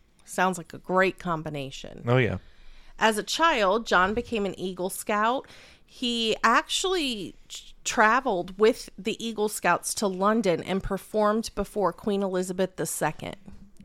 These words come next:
Speaker 2: That's kinda cool.
Speaker 1: Yeah. And he even met Judy Garland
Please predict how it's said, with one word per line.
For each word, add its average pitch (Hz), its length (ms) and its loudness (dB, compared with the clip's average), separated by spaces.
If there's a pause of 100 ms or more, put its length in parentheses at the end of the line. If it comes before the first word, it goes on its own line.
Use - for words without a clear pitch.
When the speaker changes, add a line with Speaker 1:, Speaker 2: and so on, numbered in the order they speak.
Speaker 2:
That's 104 280 0
kinda 107 200 2
cool. 101 260 2 (180)
Speaker 1:
Yeah. 180 340 -2 (640)
And 214 380 4
he 233 200 -6
even 254 640 0
met 220 260 2 (100)
Judy 214 400 -2
Garland 196 800 2